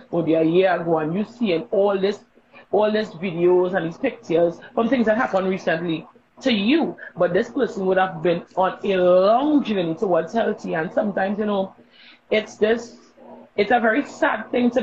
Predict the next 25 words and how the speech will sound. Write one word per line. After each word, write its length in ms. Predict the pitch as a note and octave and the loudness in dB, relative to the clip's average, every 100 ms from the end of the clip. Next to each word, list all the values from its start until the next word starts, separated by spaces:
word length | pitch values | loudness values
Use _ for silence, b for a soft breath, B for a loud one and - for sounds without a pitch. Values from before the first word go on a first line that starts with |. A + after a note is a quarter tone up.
| G3+ | 0
be 100 | F#3+ | 0
in, 140 | G#3 | 0
because 240 | G#3+ A3+ G#3+ | 0 -2 -2
even 220 | A3+ G#3 A3+ | -4 0 0
with 140 | B3 A3 | 0 -2
myself, 400 | A3 - G3+ C4 - _ - - b b _ | -2 -2 -2 -2 -8 _ -20 -20 b b _
I 220 | F3+ F#3+ | -2 0
would 180 | G#3+ G3+ | 0 -2
have 320 | G#3+ F#3+ F#3 | 0 -2 -2
gone 240 | F#3 E3 D#3+ | -2 -2 -2
through 160 | G3 | -2
an 100 | F#3 - | -2 -2
image 340 | F3+ D#3 - | -2 -2 -4
problem 300 | - D#3+ D3+ | -4 -2 -2
with 100 | D3+ | -2
myself 460 | E3 D#3+ F#3 D3+ D3+ | -2 -6 -2 -4 0
after 260 | D#3+ D#3+ D#3+ | -2 -2 -4
my 180 | D#3+ E3 | -4 -4
last 280 | E3 E3 | -6 -6
child. 400 | F#3+ D3 E3 C4 - B B B B _ - | -2 -2 -2 -6 -16 B B B B _ -4
And 680 | F3+ F3 E3+ E3 D#3+ D#3 - - | -2 0 -2 -4 -6 -8 -12 -4
last 360 | F3+ E3+ E3 - | 0 0 -2 -2
year 120 | E3+ | 0
I 100 | F3+ | 0
made, 420 | F#3+ E3+ E3 G#3 | -2 -2 -2 -6